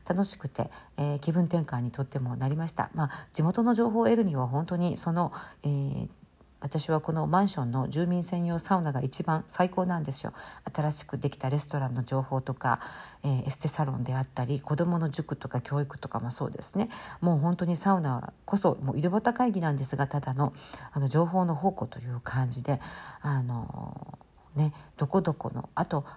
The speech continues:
全然知らなかった情報も、えー、何月何日にどこどこの棟でコロナに感染された方が出てとか、えー、そういう情報も、あの、いつもね、サウナで <laughs> 私は聞かされます。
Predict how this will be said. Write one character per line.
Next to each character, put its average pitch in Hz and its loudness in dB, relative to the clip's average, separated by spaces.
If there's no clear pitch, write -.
全 233 6
然 262 2
知 247 2
ら 233 6
な 220 4
か 220 0
っ - -12
た - -2
情 135 0
報 127 -4
も、 135 0
え 147 0
ー、 143 2
何 156 2
月 143 -2
何 143 2
日 135 0
に 254 2
ど 160 0
こ 165 2
ど 147 4
こ 139 -2
の 131 2
棟 135 -2
で 131 0
コ 170 -2
ロ 151 0
ナ 127 -2
に 139 2
感 135 0
染 131 -2
さ 139 -6
れ 135 -2
た 139 -8
方 131 -4
が 131 -2
出 156 0
て 202 2
と 151 -4
か、 - 0
え 151 0
ー、 - 2
そ 190 2
う 175 2
い 170 2
う 170 0
情 156 2
報 147 -2
も、 196 4
あ 147 0
の、 131 -2
い 190 -2
つ - 0
も 151 4
ね、 107 -2
サ 190 4
ウ 180 8
ナ 139 4
で 143 -2
<laughs> - -10
私 147 0
は 147 6
聞 - -8
か 156 2
さ 139 2
れ 127 0
ま 139 4
す。 - -2